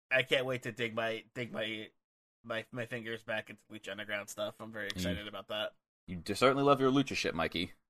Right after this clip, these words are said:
Speaker 1: I know, that's why I was like, "I'm feeling Lucha Underground." You know, I'm get-, getting myself hyped for the World on Lucha at the Collective coming up this year.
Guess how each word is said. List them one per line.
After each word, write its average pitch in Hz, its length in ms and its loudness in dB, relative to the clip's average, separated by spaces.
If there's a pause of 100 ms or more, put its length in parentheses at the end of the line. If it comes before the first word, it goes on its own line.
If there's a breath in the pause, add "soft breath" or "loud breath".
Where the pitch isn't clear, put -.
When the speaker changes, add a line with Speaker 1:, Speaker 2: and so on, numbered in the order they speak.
(200)
Speaker 1:
I 127 100 2
know, 208 240 10
that's 151 240 4
why 214 180 10
I 214 60 12
was 196 200 0
like, 190 200 6
"I'm 165 120 2
feeling 214 300 0
Lucha 208 240 0
Underground." 117 600 -2 (100)
You 131 120 -8
know, 139 160 2
I'm 147 80 -2
get-, 143 240 4
getting 156 200 4
myself 147 400 4
hyped 143 240 4
for 147 100 -6
the 127 100 0
World 127 240 0
on 120 180 4
Lucha 123 420 -2
at 123 80 -2
the 120 80 -12
Collective 113 440 -10
coming 131 220 -4
up 131 140 0
this 127 180 -6
year. 147 220 -2